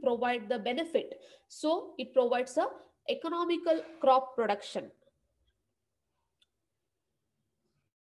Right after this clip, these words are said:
Next, we have effective use of available resources. Yes, we are completely utilizing the land resources here,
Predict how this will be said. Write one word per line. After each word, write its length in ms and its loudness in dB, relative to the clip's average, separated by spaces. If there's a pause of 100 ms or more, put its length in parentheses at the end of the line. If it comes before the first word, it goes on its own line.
(1500)
Next, 280 -2
we 120 0
have 180 0
effective 680 -2
use 200 2
of 180 2
available 440 4 (120)
resources. 800 -2
Yes, 260 -4 (280)
we 160 0
are 140 0
completely 600 2
utilizing 580 6
the 160 6
land 380 0
resources 460 0
here, 240 -4